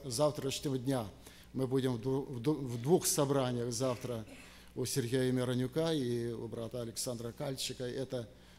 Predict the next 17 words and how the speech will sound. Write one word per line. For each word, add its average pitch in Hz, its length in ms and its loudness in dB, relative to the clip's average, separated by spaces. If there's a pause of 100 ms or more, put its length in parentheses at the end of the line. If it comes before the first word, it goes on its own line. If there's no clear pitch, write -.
люди 117 560 0 (440)
с - 180 -2
Новолынска. 127 760 2 (760)
Но 131 280 0
моя 131 340 2
жизнь 127 460 0
с 117 60 0
семьдесят 127 420 -2
пятого 120 500 -2
года 127 400 2
была 117 240 0
тоже 127 340 -2
в 117 100 -4
Новолынске. 120 680 -2
И - 20 -4
брат 123 300 -4
Николай 143 480 0